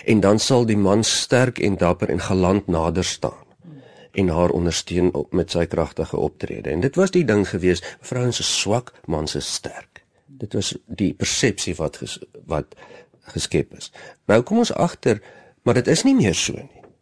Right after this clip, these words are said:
Dit was nooit waar gewees nie. En ons as mans is nog steeds in 'n daardie ding vasgevang en die samelewing ook in 'n groot mate vas is, vasgevang. "Genade, jy kan ons nie flou val nie. Jy moet mos sterk wees." En die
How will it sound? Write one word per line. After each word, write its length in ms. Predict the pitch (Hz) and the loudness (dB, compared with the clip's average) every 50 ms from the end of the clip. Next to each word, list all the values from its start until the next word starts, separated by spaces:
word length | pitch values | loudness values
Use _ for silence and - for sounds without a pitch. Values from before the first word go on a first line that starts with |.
| _ _ - | _ _ -8
Dit 140 | - 92 | -4 0
was 200 | 98 107 135 - | 2 2 2 2
nooit 320 | - 101 113 127 120 - 92 | 0 0 0 0 0 -2 0
waar 340 | 92 95 101 107 139 131 - | 0 2 2 2 2 0 -2
gewees 440 | - 120 92 87 65 58 - - - | -2 -4 -4 -4 -4 -4 -6 -8 -12
nie. 140 | - - _ _ _ _ _ _ _ _ _ _ - - - - - - - - _ _ - - 120 | -16 -20 _ _ _ _ _ _ _ _ _ _ -20 -18 -16 -16 -16 -18 -20 -20 _ _ 2 4 6
En 200 | 117 117 117 107 - - - _ _ _ _ _ _ _ _ _ _ _ _ _ _ _ _ _ | 6 6 4 0 -2 -10 -20 _ _ _ _ _ _ _ _ _ _ _ _ _ _ _ _ _
ons 220 | - - 185 160 - | 2 4 4 6 6
as 180 | - 135 107 | 4 2 2
mans 440 | 110 104 107 104 82 - - - - - _ _ _ | 2 2 4 2 2 0 -2 -6 -8 -10 _ _ _
is 120 | - 120 - | -2 0 2
nog 160 | 120 120 - | 2 2 2
steeds 260 | - 143 139 - - | 4 2 2 4 2
in 120 | - 110 | 2 2
'n 80 | 107 95 | 2 2
daardie 280 | 92 92 92 95 101 98 | 2 2 2 2 2 2
ding 240 | 95 92 95 90 | 2 2 2 2
vasgevang 500 | - - 110 104 - - 92 - - 78 | 2 0 0 0 0 -2 -4 -2 -2 -2
en 60 | 78 76 | -2 -2
die 80 | 80 | -2
samelewing 680 | - - 107 101 104 104 104 98 95 92 95 90 87 - | -2 0 0 2 2 2 2 2 2 2 0 0 0 0
ook 180 | 110 104 - | 0 0 0
in 80 | 95 90 | 0 -2
'n 60 | 85 | -2
groot 280 | 90 - 123 135 131 - | -2 0 2 2 2 2
mate 320 | 104 90 80 78 - 69 | 2 0 0 0 -4 -6
vas 280 | - - 76 76 - - | -8 -6 -6 -6 -6 -6
is, 180 | 60 - - - _ | -8 -10 -12 -14 _
vasgevang. 800 | - - - - - 98 95 - - 82 - - - - 60 - - - - - - _ | -20 -20 -10 -4 0 0 0 0 -4 -8 -10 -10 -8 -8 -8 -8 -12 -16 -20 -20 -20 _
"Genade, 400 | _ - - 107 101 113 131 131 | _ -2 0 2 4 4 4 4
jy 120 | 104 98 101 | 4 4 4
kan 140 | 101 131 135 | 2 2 2
ons 80 | 135 | 2
nie 100 | 143 160 | 0 0
flou 260 | - - 113 98 95 | 0 2 4 4 4
val 240 | 87 - - 64 60 | 2 0 -4 -4 -6
nie. 160 | 58 - - _ | -6 -10 -12 _
Jy 140 | - - 80 | -2 0 0
moet 160 | 95 95 - | 0 0 -2
mos 160 | 92 85 - | -4 -6 -6
sterk 320 | - - 85 65 - - | -4 -4 -4 -6 -6 -10
wees." 280 | - - - - - - _ _ _ _ _ _ _ _ _ _ _ _ | -14 -18 -18 -20 -20 -20 _ _ _ _ _ _ _ _ _ _ _ _
En 180 | - 131 147 143 | 2 2 4 4
die 340 | 127 156 156 151 - - | 6 6 6 4 2 0